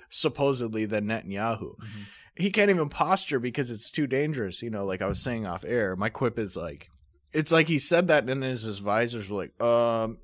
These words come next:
Speaker 1: dude, you realize Iran's, like, right over there, right?" Then he's like, "Uh-oh." Uh, and, like, Trump then <laughs> so then part of the supposed, like,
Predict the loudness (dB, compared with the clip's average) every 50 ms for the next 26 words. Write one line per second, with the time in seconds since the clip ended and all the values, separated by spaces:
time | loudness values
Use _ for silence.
0 | -4 2 4 6 6 6 6 4 4 4 6 8 8 10 10 8 8 6 2 -2
1 | -2 0 0 2 4 6 4 4 4 2 0 -2 -2 -2 -4 -6 -2 0 2 2
2 | 2 2 0 -2 -4 -6 -4 -2 0 0 0 0 -2 -2 -4 -4 -4 -4 -6 -6
3 | -6 -6 -4 -4 -4 -6 -4 -2 -2 -2 -2 -2 -4 -2 -4 -4 -6 -8 -16 -20
4 | -20 -20 -20 _ _ _ 0 2 2 4 4 2 2 0 -2 -6 -16 -20 _ _
5 | _ _ _ _ _ _ _ -12 -12 -12 -12 _ _ -20 _ _ 0 2 2 2
6 | 0 -8 _ _ 0 2 2 2 2 0 2 4 6 6 6 4 2 0 2 6
7 | 6 6 6 4 0 -6 -12 _ -20 -20 -20 -20 -20 _ _ -20 -20 -20 -20 -18
8 | -14 -12 -12 -12 -12 -16 -18 -8 -4 -2 -2 -2 -4 -8 -18 -20 -20 -20 _ _
9 | _ _ _ _ _ _ _ _ _ _ _ _ -20 -20 -20 -20 _ _ _ _
10 | -20 _ _ _ _ -6 -6 -6 -4 -4 -6 -4 -2 -2 -2 -2 -4 -10 -8 -6
11 | -2 2 4 6 4 6 6 8 8 8 8 6 2 2 0 -2 _ _ _ -2
12 | 0 0 2 4 6 6 6 6 4 2 0 2 2 0 -2 -2 -4 -6 -12